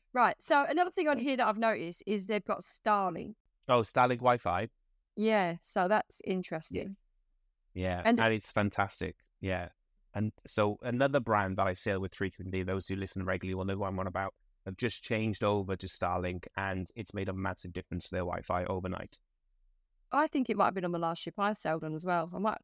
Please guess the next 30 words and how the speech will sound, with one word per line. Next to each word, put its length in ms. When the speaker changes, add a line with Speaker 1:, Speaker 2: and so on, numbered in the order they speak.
Speaker 1:
'cause 160
it 160
was 120
around 220
Speaker 2:
Really? 20
Speaker 1:
that 140
time 280
that 80
they, 180
but 260
it 80
does 160
make 160
a 40
Speaker 2:
Yeah. 0
Speaker 1:
difference, 400
because 400
if, 200
like, 220
the, 80
uh, 120
the 260
cruise 240
that 80
we're 120
gonna 160
do 120
together 240
next 260
year, 300